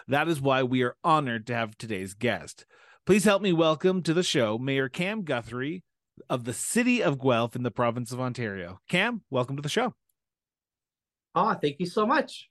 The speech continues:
Speaker 2: Very glad to be here. Appreciate
Speaker 1: So,
Speaker 2: it.
Speaker 1: so Cam, I'm gonna start with the question I've asked every single politician, so you're no exception. Where did your sense of duty to serve come from?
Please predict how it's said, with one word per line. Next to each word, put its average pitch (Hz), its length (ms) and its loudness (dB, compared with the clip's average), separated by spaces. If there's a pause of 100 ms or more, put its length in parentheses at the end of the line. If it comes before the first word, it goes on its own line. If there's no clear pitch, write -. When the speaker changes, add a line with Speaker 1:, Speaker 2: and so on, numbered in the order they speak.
Speaker 2:
Very 156 160 2
glad 185 300 0
to 190 80 -6
be 208 140 -2
here. 175 360 0
Appreciate 156 300 -4
Speaker 1:
So, 220 140 4 (280)
Speaker 2:
it. 202 80 -10
Speaker 1:
so 220 220 8
Cam, 226 360 0
I'm 202 100 0
gonna 208 180 0
start 220 200 2
with 196 100 0
the - 40 -10
question 196 320 0
I've 160 100 -2
asked 170 240 0
every 156 200 -4
single 156 240 -8
politician, 151 540 -4
so 135 100 -6
you're 131 180 0
no 135 200 -4
exception. 165 580 -4
Where 294 160 0
did 392 180 -6
your 254 100 -4
sense 214 300 -4
of 139 180 -6
duty 147 340 0
to 127 120 -4
serve 120 420 -4
come 95 240 -6
from? 85 360 -12